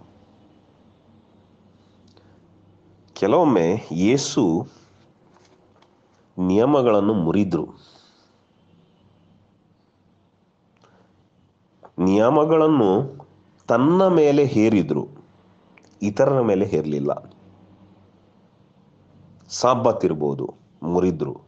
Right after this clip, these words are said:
ಇತರರನ್ನು ಪ್ರೀತಿಸಲು. ಇಲ್ಲಿ ಒಬ್ಬ ಅಸ್ಪೃಶ್ಯ ವ್ಯಕ್ತಿ ಬರುತ್ತಾನೆ. ಆತನನ್ನು ಮುಟ್ಟುವುದು, ಆತನೊಂದಿಗೆ ಮಾತನಾಡುವುದು ಬಹಳ ಹೀನಾಯ ಕೃತ್ಯವಾಗಿತ್ತು.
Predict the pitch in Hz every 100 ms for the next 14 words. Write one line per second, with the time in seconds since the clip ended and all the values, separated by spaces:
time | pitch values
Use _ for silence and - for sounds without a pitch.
0 | _ - 110 117 139 123 110 101 95 104
1 | 95 - - 57 - _ _ _ _ _
2 | _ _ - _ _ _ _ - 110 131
3 | 135 139 135 139 160 - 165 - 147 123
4 | 127 - - 175 101 71 - _ _ _
5 | _ _ _ _ _ _ - 92 110 113
6 | 92 82 71 - - _ _ _ - 98
7 | 120 127 131 123 113 120 - 160 147 143
8 | 117 120 127 131 131 120 123 139 151 147
9 | 147 147 151 156 - - _ _ _ _
10 | _ _ _ _ _ _ _ _ _ _
11 | _ _ _ - - _ - - _ -
12 | - - - 151 139 175 101 131 175 165
13 | 123 - 120 - 143 123 80 71 - 71